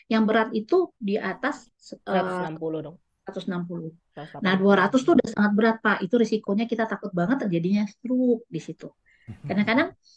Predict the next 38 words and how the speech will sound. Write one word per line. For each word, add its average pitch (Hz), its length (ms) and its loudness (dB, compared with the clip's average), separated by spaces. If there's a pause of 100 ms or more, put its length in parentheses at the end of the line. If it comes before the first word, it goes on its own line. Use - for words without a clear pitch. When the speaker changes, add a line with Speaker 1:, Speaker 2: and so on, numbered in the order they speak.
(200)
Speaker 1:
orang 269 180 2
darah 247 240 2
tinggi 269 220 4
tuh 339 100 2
nggak 262 140 0
berasa. 302 420 0 (460)
Nggak, 247 200 -4 (200)
yang 269 200 2
bahaya 247 360 0
tuh 311 160 -2
justru 302 240 -2 (180)
tensi 277 260 -4
saya 381 200 -6
tinggi, 349 280 0
tapi 349 220 -8
saya, 403 160 -6 (1120)
saya 415 100 -12
nggak 339 140 -4
merasa 302 260 -4
pusing. 330 300 -6
Itu - 200 -10
sangat 277 200 -4
berbahaya, 233 280 -4
Pak. 196 160 -20 (340)
Tahu-tahu 254 260 0
nanti 294 160 0
jatuh 226 320 0
saja, 180 240 -4
karena 196 300 -2 (180)
tinggi 208 200 0
terus 208 180 -4
tekanannya, 208 420 -4
pembuluh 214 280 -2
darah 185 180 -2
ke 185 140 -10 (140)
otaknya 247 420 -2
jadi 226 120 4
pecah. - 320 -4